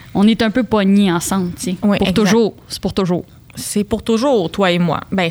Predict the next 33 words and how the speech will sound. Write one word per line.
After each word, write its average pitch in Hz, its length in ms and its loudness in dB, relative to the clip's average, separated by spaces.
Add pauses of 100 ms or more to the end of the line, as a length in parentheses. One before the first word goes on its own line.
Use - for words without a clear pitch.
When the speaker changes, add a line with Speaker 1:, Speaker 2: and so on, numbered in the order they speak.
Speaker 1:
Oui. 185 80 2
Speaker 2:
sauf 240 320 2
si - 200 -4
tu - 540 -4
décèdes. - 1000 -2 (100)
<laughs> - 0 - (1400)
Euh, 180 560 2
donc, 311 640 -2
nous, 220 160 4 (140)
donc, 277 340 0
euh, 190 560 2
comme 311 180 0
on 226 140 2
adore 196 240 2
les 202 140 0
concours 220 680 0
et 214 100 0
on 214 140 2
veut 226 140 0
vous 226 140 2
prouver 233 720 -2
qu'on 185 160 -2
s-, - 240 -8
on 175 280 -2
se - 120 -4
respecte, - 560 -6 (160)
on 190 80 2
s'est 196 160 0
fait 262 160 -2
un 226 80 4
petit - 80 -6
contrat, 233 440 2 (240)
chacun. 202 420 -2